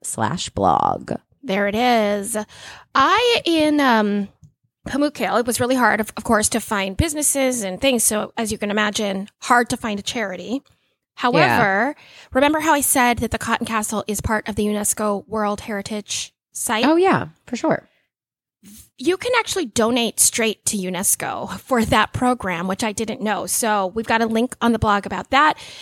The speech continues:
Speaker 2: But you can
Speaker 1: Oh,
Speaker 2: go
Speaker 1: cool.
Speaker 2: to the unesco World Heritage, like, directory. It will tell you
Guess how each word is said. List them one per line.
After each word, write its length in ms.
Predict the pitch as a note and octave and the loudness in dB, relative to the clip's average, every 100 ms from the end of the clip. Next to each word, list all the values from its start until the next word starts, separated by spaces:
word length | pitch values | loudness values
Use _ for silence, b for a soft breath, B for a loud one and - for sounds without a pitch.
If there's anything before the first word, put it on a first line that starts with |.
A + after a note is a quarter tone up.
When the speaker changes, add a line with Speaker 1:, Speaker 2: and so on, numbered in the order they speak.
| B - | B -4
Speaker 2:
But 140 | B3+ | 0
you 140 | C4 E4 | 2 4
can 100 | - | 4
Speaker 1:
Oh, 40 | |
Speaker 2:
go 100 | E4+ C#4 | 4 4
Speaker 1:
cool. 80 | |
Speaker 2:
to 240 | C#3+ - F4 | 2 2 2
the 100 | F4+ E4+ | 0 -2
unesco 440 | A3+ C#4 B3+ - A#3+ | -2 0 2 0 0
World 220 | A3+ A3 | 2 0
Heritage, 540 | A#3 A3+ G#3+ G#3 - - | 0 -4 -4 -8 -8 -8
like, 160 | G3 - _ _ _ _ | -10 -10 _ _ _ _
directory. 840 | G#3 G#3+ C#4 - - D#3+ F3 A3+ - | -2 2 2 0 -8 -8 -8 -6 -2
It 120 | B3+ | 0
will 80 | A#3+ | -2
tell 240 | - D4+ | -2 -2
you 160 | C#4 | -2